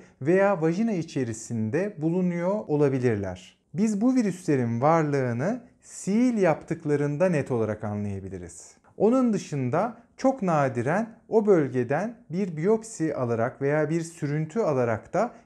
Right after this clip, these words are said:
H P V virüsünün o bölgede olup olmadığını anlayabiliyoruz. Fakat sihir yapmadıkları sürece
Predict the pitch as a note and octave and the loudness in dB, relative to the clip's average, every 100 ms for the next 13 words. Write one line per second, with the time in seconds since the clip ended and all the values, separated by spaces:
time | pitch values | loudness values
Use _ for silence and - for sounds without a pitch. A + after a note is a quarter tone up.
0 | - F3+ F3+ F#3+ F#3+ G3+ E3 C#3+ A#2+ - | 0 0 4 2 4 2 2 0 -2 -6
1 | A#2 C#3+ G#3+ - _ - G#3 F3+ C#3+ A#2+ | -6 -4 -6 -10 _ 0 2 6 4 2
2 | A#2 C3 D3 D3 G2 F#3+ F3+ C3 A#2 A#2+ | -2 -2 -2 -4 -2 0 2 0 -2 -4
3 | G3 G3+ D#3+ D3 C3 A2+ G#2+ F#2 F#2 - | -2 -2 0 -2 -2 -2 -4 -6 -10 -14
4 | - - C4 C4 A3+ A#3 - F#3 F#3 G3 | -20 0 2 2 0 -2 -4 0 2 4
5 | A#3 A#3 F#3+ E3+ D3+ B2+ A2+ B2+ A2+ G#2+ | 2 2 -2 -2 0 0 -2 -4 -2 -2
6 | D#3 A3+ | -2 -4